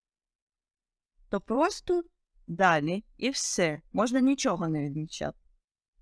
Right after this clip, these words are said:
Ну, підходить друга група. Тут розказує, як тут, що тут, коли сплачувати, що потрібно робити. Далі. Платник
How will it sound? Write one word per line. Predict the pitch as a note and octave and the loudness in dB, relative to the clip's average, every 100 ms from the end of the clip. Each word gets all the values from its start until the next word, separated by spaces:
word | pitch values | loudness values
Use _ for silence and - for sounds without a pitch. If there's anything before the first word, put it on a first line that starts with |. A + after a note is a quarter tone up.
| _ | _
Ну, | D5+ C#5+ | -18 -6
підходить | D4+ - G4 B3+ F3 | -6 -2 -2 0 -2
друга | C4+ C4+ E3 | 0 0 0
група. | F3+ E3 - D#3+ D#3 E3 _ _ _ _ _ _ _ _ _ - | 0 -4 -4 -4 -4 -10 _ _ _ _ _ _ _ _ _ -4
Тут | E4 | 2
розказує, | F#3 F3 - D3+ D3+ F#3+ A#3 | 2 2 0 -2 -2 -4 -6
як | G#4+ A#4 - | -8 -8 -10
тут, | - F#4 _ _ - | -20 -20 _ _ -10
що | - F4 G4 | -4 -2 -2
тут, | - D#3+ _ | -6 -12 _
коли | G3+ G#3 B3+ E4+ - _ _ _ _ _ _ _ _ _ F#3 | -2 0 0 -2 -6 _ _ _ _ _ _ _ _ _ 2
сплачувати, | F3 F3 - B3 C4 D#4+ - F4 | 4 4 2 -2 0 0 0 -2
що | F4+ - D4+ | 0 0 0
потрібно | B3 A3+ G3+ G3 F#3+ F#3 | 0 -2 0 0 4 4
робити. | F#3 E3 C#3 D#3 D3 - - A#3 E4+ _ _ _ _ _ _ _ _ _ _ _ - | 4 0 -4 -4 -6 -6 -4 -4 -4 _ _ _ _ _ _ _ _ _ _ _ -6
Далі. | F#3 G3+ D#3+ D3+ - _ _ _ _ _ _ _ _ _ _ _ _ _ _ | 2 4 4 -2 -8 _ _ _ _ _ _ _ _ _ _ _ _ _ _
Платник | G#3+ G#3+ G3+ F#3 - | 2 2 2 -2 -6